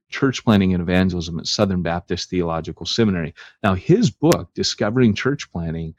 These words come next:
is a whopping five hundred pages,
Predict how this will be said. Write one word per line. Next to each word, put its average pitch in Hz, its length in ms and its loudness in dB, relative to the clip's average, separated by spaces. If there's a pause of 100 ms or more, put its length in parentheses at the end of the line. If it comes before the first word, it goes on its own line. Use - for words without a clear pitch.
(360)
is 98 300 6 (100)
a 98 140 0
whopping 90 1000 -2 (200)
five 117 440 -4
hundred 98 440 0
pages, 90 760 -4